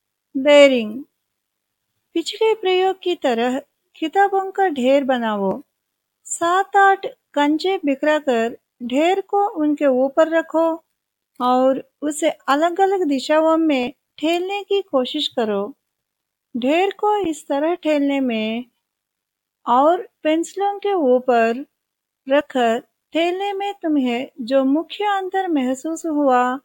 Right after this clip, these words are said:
उसे अपने शब्दों में लिखो। डालडा के डिब्बे के ढक्कन जैसे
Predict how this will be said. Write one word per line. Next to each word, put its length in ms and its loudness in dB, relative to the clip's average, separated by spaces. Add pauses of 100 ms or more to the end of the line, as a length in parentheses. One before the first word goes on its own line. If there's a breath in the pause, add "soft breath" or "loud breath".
(580)
उसे 260 -2
अपने 320 -2
शब्दों 420 -2
में 200 2
लिखो। 580 -6 (1200)
डालडा 460 2
के 160 0
डिब्बे 400 -2
के 180 -4
ढक्कन 480 -2
जैसे 640 0